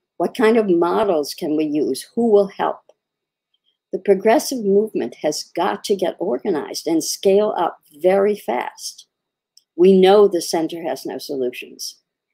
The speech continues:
We know we can expect nothing but cruelty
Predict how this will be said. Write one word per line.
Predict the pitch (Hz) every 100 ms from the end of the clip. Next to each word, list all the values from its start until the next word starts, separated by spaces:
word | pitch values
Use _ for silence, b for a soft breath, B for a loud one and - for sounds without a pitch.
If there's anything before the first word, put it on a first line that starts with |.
| _
We | 165 190
know | 185 190 202 185 117 - 165
we |
can | 160 175 151
expect | 151 - 175 156
nothing | 175 170 190 165 139
but | 147
cruelty | _ - 208 214 202 - 147